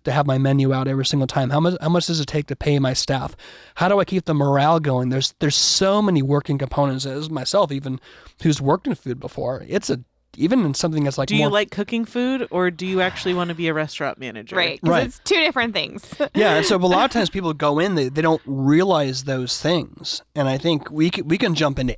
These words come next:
Speaker 1: any venture not realizing the infrastructure. And I think a lot of times people were, you could have jumped in, like you said at the very beginning, and you didn't really even know what you were doing. Like, "Hey, this is helping my kid, and this is just great." Um,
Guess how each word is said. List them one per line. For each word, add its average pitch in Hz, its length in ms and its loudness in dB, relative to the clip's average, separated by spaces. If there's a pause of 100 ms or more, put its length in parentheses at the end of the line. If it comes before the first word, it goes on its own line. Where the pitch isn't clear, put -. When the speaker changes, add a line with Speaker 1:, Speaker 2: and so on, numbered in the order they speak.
Speaker 1:
any 185 300 6
venture 131 580 -6 (400)
not 156 280 4
realizing 143 760 4
the 110 160 -10
infrastructure. 139 720 -2
And 127 100 -8
I 127 80 -4
think 147 240 0
a 139 60 2
lot 127 300 2
of 185 60 0
times 131 420 2
people 135 600 0 (320)
were, 139 440 4 (300)
you 165 140 2
could 285 120 4
have 156 100 0
jumped 127 340 -2
in, 131 420 -2 (200)
like 151 120 2
you 139 60 0
said 143 120 2
at 135 60 0
the 131 60 -4
very 127 240 0
beginning, 127 640 0 (220)
and 127 540 2 (140)
you 147 140 -4
didn't 208 140 2
really 147 160 4
even 127 120 2
know 135 100 2
what 131 160 0
you 139 60 2
were 127 60 2
doing. 139 280 0
Like, 120 300 -4
"Hey, 156 200 0
this 143 200 -8
is 139 140 -4
helping 131 480 -2 (120)
my 127 200 -10
kid, 208 240 0
and 123 100 -4
this 127 140 -6
is 135 100 -8
just - 300 -4
great." 135 360 0 (480)
Um, 120 400 0